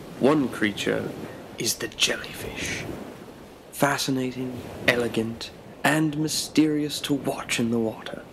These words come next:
Take a jellyfish out of the water,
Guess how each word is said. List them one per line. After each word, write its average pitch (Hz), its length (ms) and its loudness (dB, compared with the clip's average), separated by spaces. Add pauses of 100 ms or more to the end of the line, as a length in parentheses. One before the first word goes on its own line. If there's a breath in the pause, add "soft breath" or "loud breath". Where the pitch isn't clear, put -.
(440 loud breath)
Take 170 300 4
a 170 40 4
jellyfish 143 720 2 (100)
out 190 240 6
of 110 140 0
the 110 80 6
water, 104 420 2